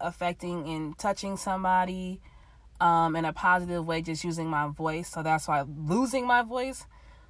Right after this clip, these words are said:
was hard for me, but in those spaces, I learned so much about myself and how I was moving, and I'm still trying to figure out certain things that are happening. That's why I said I'm being transparent. I'm still trying to figure out certain things that may be happening in interactions,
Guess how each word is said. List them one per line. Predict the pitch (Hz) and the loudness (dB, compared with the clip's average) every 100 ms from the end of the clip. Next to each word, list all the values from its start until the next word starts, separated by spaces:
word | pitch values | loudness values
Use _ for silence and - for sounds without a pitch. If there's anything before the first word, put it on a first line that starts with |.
| - - | -20 -2
was | 175 175 | 0 2
hard | 196 170 185 | 8 8 8
for | - 208 | 2 -6
me, | 214 220 | -6 -6
but | 214 175 | -4 -2
in | 175 | 0
those | 170 160 | 0 -2
spaces, | - 165 165 | -2 -4 -2
I | 156 | -2
learned | 156 165 160 156 | 0 2 0 -2
so | - 165 | -4 -2
much | 160 147 | -2 -4
about | 156 147 | -2 -2
myself | 135 156 - 170 170 185 - - - - - - | -2 -6 -6 -4 -2 -4 -14 -20 -20 -20 -20 -8
and | 170 | -6
how | 160 156 | 2 4
I | 156 | 4
was | 147 151 | 2 0
moving, | 156 175 175 180 180 | 0 0 0 -4 -4
and | 175 160 | -4 -2
I'm | 151 | -2
still | 151 - 180 175 | -4 -4 -2 -2
trying | - 170 165 | -2 -2 -2
to | 165 160 | -2 -6
figure | - 170 160 151 | -4 -4 -4 -2
out | 156 156 156 - - - - - | 0 0 -2 -10 -20 -20 -20 -16
certain | - 196 165 180 | -2 0 0 -2
things | 180 170 | -2 -2
that | 165 | -2
are | 151 | -2
happening. | 151 190 170 196 196 196 | 0 2 2 0 -6 -4
That's | 160 - | -4 -4
why | |
I | 160 | -4
said | 165 | -4
I'm | 160 | -4
being | 156 156 | -4 -4
transparent. | 156 147 - 160 156 | -6 -6 -4 -4 -4
I'm | 143 165 | -4 -6
still | - 190 | -4 -6
trying | 202 202 180 | -2 -2 -2
to | |
figure | 170 170 156 156 | -4 -4 -2 0
out | 156 - - - - | 0 -4 -10 -16 -14
certain | - 202 226 | -2 -2 0
things | 214 202 202 | -4 -6 -4
that | 170 160 | -2 0
may | 170 180 | 0 -2
be | 175 | -4
happening | 170 170 170 180 175 170 | -4 -2 -2 -2 -4 -4
in | 156 147 | -4 -4
interactions, | 156 151 175 185 - 170 160 165 - | -4 0 0 0 -2 -4 -2 -4 -8